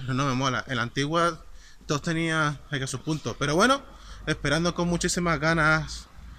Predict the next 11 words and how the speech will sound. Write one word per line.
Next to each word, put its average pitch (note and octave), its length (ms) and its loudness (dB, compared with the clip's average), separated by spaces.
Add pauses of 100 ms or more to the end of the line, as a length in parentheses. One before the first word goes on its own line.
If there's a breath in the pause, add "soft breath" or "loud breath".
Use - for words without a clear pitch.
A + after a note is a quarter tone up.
(220 loud breath)
la D#3+ 120 0
segunda D#3+ 400 2
parte, G3+ 320 4
me, C#3 320 -2
me C3 180 -2
ha C#3 60 4
encantado, D#3+ 720 2 (540 soft breath)
pero C3+ 280 0 (100)
os C3+ 100 -4
estoy C#3+ 260 -2
diciendo E3 540 -2